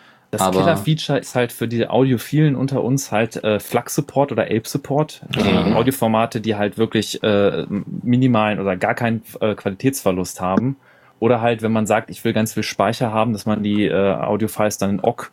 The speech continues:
Speaker 1: komprimiert oder in die allen alternativen Speaks, was es da alles gibt.
Speaker 2: Opus.
Speaker 1: Das ist schon, genau, Opus. Daran habe ich gesucht. Das ist also ein Killer-Feature, was ich total toll finde, dass das dann auf solchen Playern plötzlich ermöglicht wird.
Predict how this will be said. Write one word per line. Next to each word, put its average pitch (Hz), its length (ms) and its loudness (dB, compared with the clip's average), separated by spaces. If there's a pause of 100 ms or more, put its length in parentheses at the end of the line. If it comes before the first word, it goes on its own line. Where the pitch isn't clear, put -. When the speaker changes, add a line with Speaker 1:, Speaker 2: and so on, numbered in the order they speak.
Speaker 1:
komprimiert 131 720 2
oder 95 380 0 (520)
in 110 60 0
die 107 100 4
allen 104 180 0
alternativen 117 560 -2
Speaks, - 340 -8
was 104 120 -4
es 104 80 -10
da 101 120 -2
alles 107 240 -4
gibt. - 300 -4 (120)
Speaker 2:
Opus. 208 400 2
Speaker 1:
Das - 100 -8
ist 113 140 -6
schon, 110 340 -4 (380)
genau, 196 260 2
Opus. - 440 -2 (280)
Daran 120 200 2
habe 113 140 0
ich 101 80 -10
gesucht. 95 360 -8
Das 117 160 -2
ist 127 140 -4
also 113 200 2
ein 110 160 -2
Killer-Feature, 131 600 0
was 110 140 -2
ich - 200 -12
total 107 380 -2
toll 113 200 0
finde, 107 240 -2
dass 98 160 -4
das 110 160 -4
dann 107 100 -2
auf 98 100 -2
solchen 104 240 -2
Playern 101 380 -2
plötzlich 104 280 -6
ermöglicht 98 420 -4
wird. - 160 -8